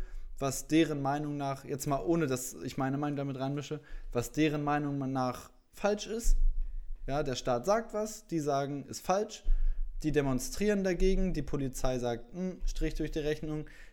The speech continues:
Die Medien berichten wie, „Och, die komischen, ähm, die komischen Grünen, die sind ja alle ein bisschen komisch und auch alle ein bisschen durchgeknallt.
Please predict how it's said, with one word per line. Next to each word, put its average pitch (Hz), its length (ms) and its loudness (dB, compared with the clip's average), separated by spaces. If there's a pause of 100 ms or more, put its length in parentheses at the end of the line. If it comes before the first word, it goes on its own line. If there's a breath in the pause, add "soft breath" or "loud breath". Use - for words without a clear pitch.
(100)
Die 139 60 -2
Medien 143 460 2
berichten 131 540 -2
wie, 131 240 0
„Och, 135 220 -2
die 120 120 -8
komischen, 120 640 -4 (460 soft breath)
ähm, 113 520 -4 (240)
die 117 80 -6
komischen 117 440 -4
Grünen, 226 640 0
die 139 80 -4
sind 127 160 -2
ja 113 120 0
alle 113 160 -2
ein 104 60 -2
bisschen 113 260 -6
komisch 196 400 2
und 139 140 -6
auch 117 160 -4
alle 117 140 -2
ein 107 60 -4
bisschen 113 240 -6
durchgeknallt. 165 680 0